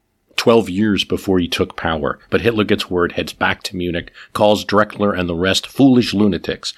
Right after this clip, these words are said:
says he'll resign from the party. The party committee is concerned because speeches are how the party is funded, and his anti-Semitic, anti-communist, anti-world speeches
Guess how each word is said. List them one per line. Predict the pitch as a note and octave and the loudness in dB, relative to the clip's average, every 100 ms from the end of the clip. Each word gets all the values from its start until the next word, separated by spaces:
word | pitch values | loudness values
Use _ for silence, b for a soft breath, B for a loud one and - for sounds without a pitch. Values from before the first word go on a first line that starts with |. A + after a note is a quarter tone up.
| B | B
says | - A2+ G#2 | -2 0 0
he'll | B2 A2 | -2 0
resign | G#2+ F2 F#2 G#2 G#2+ | 0 0 0 -2 -2
from | G#2 | -2
the | F#2+ | -4
party. | F2 F2 D#2+ C2+ - _ b - | -2 -2 -4 -6 -14 _ b -12
The | |
party | - G#2+ G#2 | -4 -2 -2
committee | G2+ G2+ G2 | -2 -2 0
is | F#2 - - - | 0 -2 -8 -10
concerned | E2+ - - G#2+ A2+ A#2+ - _ _ | -6 -2 0 2 0 -2 -8 _ _
because | F#2 - F2+ | -2 0 -2
speeches | - - C3+ - F2+ | -2 0 0 2 0
are | E2+ | 0
how | D#2+ F2+ | -2 -4
the | F2 | -4
party | - F2+ F2 D#2+ | -4 -4 -2 -4
is | D#2 | -6
funded, | - F#2 F2 D2+ - - - | -4 -2 -2 -4 -10 -14 -8
and | D#2+ D2+ | -6 -4
his | - G#2+ G2+ F#2+ - _ - | 0 2 2 -2 -6 _ -2
anti-Semitic, | A#2 G#2+ G#2 F#2+ - - G2+ F#2+ F2+ - - | 0 2 2 2 -2 -2 -2 -2 -6 -8 -2
anti-communist, | A2 G#2 F2+ - - A2 F#2+ F#2 F2+ E2+ - - | 0 0 -2 -2 -2 0 0 -2 -4 -4 -6 -2
anti-world | G#2+ G#2 - F#2+ D#2 F#2 G#2 G2 | -2 0 0 0 0 2 4 2
speeches | - - G2+ F#2 - F#2+ F2 E2 - - | -2 -4 -2 -2 0 0 0 -2 -4 -8